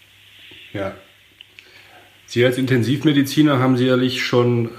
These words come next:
ähm, ja, einige Dinge gesehen, die den normalen Menschen, ähm, nicht zumutbar wären. Was hat denn jetzt Corona, covid neunzehn mit Ihnen gemacht oder ist das für Sie gar nicht so spektakulär?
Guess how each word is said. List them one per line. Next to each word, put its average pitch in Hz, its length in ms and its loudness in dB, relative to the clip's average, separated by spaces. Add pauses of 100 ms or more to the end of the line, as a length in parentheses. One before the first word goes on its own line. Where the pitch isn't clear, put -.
ähm, 113 560 2 (140)
ja, 104 340 0 (140)
einige 110 280 2
Dinge 113 280 2
gesehen, 104 380 2
die 104 200 0
den 101 360 -2 (200)
normalen 104 500 2
Menschen, 104 640 0 (320)
ähm, 92 560 -4 (400)
nicht 101 380 -4
zumutbar 110 540 2
wären. 92 320 0 (180)
Was 98 240 -4
hat 117 120 0
denn 117 320 2 (1080)
jetzt 104 200 -2
Corona, 107 500 2
covid 107 340 0
neunzehn 123 380 2
mit 92 140 0
Ihnen 95 180 0
gemacht 92 320 0
oder 101 140 -2
ist 107 160 -6
das 104 120 -2
für - 120 -10
Sie 98 180 -2
gar 90 180 -2
nicht 95 160 -2
so 95 440 -2 (440)
spektakulär? 87 720 -6